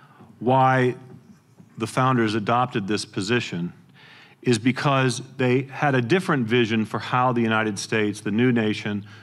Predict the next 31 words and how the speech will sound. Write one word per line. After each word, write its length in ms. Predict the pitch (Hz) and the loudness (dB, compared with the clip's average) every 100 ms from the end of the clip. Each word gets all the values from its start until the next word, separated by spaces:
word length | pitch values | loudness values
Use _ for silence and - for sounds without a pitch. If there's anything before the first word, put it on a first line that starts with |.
| - | -8
should 200 | - 117 | -2 2
interact 520 | 123 117 113 113 113 | 4 4 2 0 0
with 80 | 107 | 0
other 200 | 98 98 | 0 -2
countries, 440 | - 117 104 85 | -2 -2 -2 -4
the 80 | 90 | -6
foreign 340 | - 117 113 | -4 0 0
policy 640 | 110 113 104 98 - 98 98 - - - | 0 -2 0 -2 -4 -6 -8 -14 -20 -10
that 120 | 110 | -4
it 160 | 101 107 - - | -2 -2 -6 -10
should 240 | - 92 | -6 -4
conduct. 640 | - 101 120 110 92 - - - _ - - - _ _ _ _ - - | -2 0 0 0 -2 -12 -20 -20 _ -20 -20 -20 _ _ _ _ -20 -4
Also 340 | 135 151 139 127 | 0 2 2 2
in 80 | 113 | 2
the 60 | |
farewell 480 | 110 123 113 110 107 | 0 0 2 2 2
address, 540 | 95 107 104 101 - - - - - _ - | 0 0 0 0 -6 -10 -20 -20 -20 _ -2
Washington 520 | 117 117 120 110 110 | 0 2 0 -2 -2
said, 260 | - 110 | -2 -2
"The 60 | 104 | -2
great 340 | 95 120 120 | 0 0 0
rule 400 | 104 131 151 147 | 2 4 6 6
of 100 | 120 | 4
conduct 500 | - 131 127 120 113 | 0 0 2 2 0
for 200 | - 117 | 0 0
us 240 | 113 107 - | 2 2 0
in 120 | 107 | 0
regard 580 | 101 98 117 117 104 92 - - - - - - | 0 2 2 4 2 0 -10 -20 -20 -20 -20 -20
to 100 | - | -20
foreign 400 | - 123 110 107 | -2 2 4 4
nations 560 | 123 143 127 104 104 | 4 4 2 -2 -4